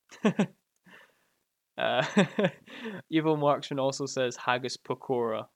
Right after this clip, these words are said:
lol." And, uh, yeah, I think, um, ha-, I think haggis pakora is a thing. At least I know haggis fritters are, fr-, they're, they're a thing. Uh, and then Come Up for Air, um, says,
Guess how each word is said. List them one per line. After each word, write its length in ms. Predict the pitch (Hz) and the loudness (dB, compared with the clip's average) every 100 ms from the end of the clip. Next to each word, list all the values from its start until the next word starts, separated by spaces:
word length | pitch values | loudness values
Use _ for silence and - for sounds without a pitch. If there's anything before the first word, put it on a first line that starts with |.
| _ | _
lol." 460 | 127 113 110 117 - _ _ _ _ - | -6 -2 -2 -4 -12 _ _ _ _ -6
And, 300 | 113 113 113 | -4 -2 0
uh, 80 | |
yeah, 420 | 113 117 143 151 107 | 0 2 4 6 4
I 140 | 113 | 2
think, 380 | - 131 135 139 | 0 -2 -2 0
um, 400 | 127 120 113 110 - | 0 0 -4 -8 -10
ha-, 240 | - 139 | 0 0
I 100 | 135 | 0
think 220 | 139 208 226 | -2 -2 0
haggis 300 | 220 208 - | 0 0 -4
pakora 500 | 180 - 170 147 107 | -6 0 0 0 -2
is 120 | 143 | -8
a 40 | |
thing. 380 | - 127 117 117 _ _ _ _ _ _ _ _ | -8 -8 -8 -12 _ _ _ _ _ _ _ _
At 140 | 135 156 | -4 -2
least 160 | 165 | 0
I 80 | 135 | 2
know 160 | 156 170 | 4 6
haggis 380 | 160 160 147 | 4 2 -2
fritters 480 | - 143 127 120 120 | -4 -4 -2 -4 -4
are, 260 | 101 - - | -6 -6 -8
fr-, 80 | - - | -12 -12
they're, 280 | - 127 127 | -10 -8 -6
they're 200 | 117 123 | -8 -8
a 40 | |
thing. 300 | - - - _ _ _ _ _ _ _ _ _ _ - | -10 -14 -14 _ _ _ _ _ _ _ _ _ _ -4
Uh, 200 | 117 113 | 0 2
and 100 | 117 | 2
then 140 | 120 123 | -2 -4
Come 200 | 139 131 | -4 -4
Up 160 | - | -4
for 120 | 139 | -6
Air, 520 | - 117 117 113 113 - _ 113 | -4 -2 -2 -2 -6 -10 _ -6
um, 260 | 113 113 113 | -4 -4 -6
says, 500 | - 113 110 113 | -4 -2 -2 -4